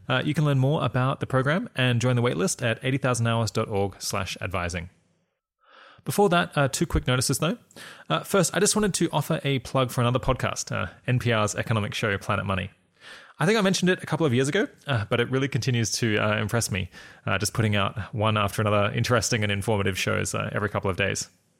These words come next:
Recently, they've done episodes, uh, on the U S coronavirus stimulus package, uh, the two trillion dollar one, uh, how factories are,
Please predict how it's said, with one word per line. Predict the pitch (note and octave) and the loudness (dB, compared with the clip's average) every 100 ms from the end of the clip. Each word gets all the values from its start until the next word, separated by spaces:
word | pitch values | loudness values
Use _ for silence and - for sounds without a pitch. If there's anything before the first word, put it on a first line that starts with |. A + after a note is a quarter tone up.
| _ _ _ | _ _ _
Recently, | F#3+ A3 G#3+ G#3 - | 2 4 2 0 -2
they've | E3 D#3+ | -2 0
done | D#3+ D#3 | 0 -2
episodes, | D3 - D3+ C3+ - | -2 0 0 0 0
uh, | C3 | -2
on | C3 B2+ | 0 0
the | |
U | B2+ C3+ | 2 2
S | C3+ - | 0 -2
coronavirus | - C3 C3+ B2+ B2+ B2+ | -2 0 0 0 0 0
stimulus | - C3+ C3+ | 0 0 -2
package, | B2+ C#3 C3 E3 B2 | -2 -2 -2 -2 -2
uh, | G#2+ | -4
the | |
two | - B2+ | -2 -4
trillion | - C3 B2 | 0 0 2
dollar | C3 | 2
one, | C3 C3+ C#3 - - - - | 2 0 -2 -8 -20 -18 -2
uh, | B2 A2 - | 0 0 0
how | - | 0
factories | C3 C3 - B2 A2+ | 2 0 2 0 2
are, | G#2+ G2+ | 2 0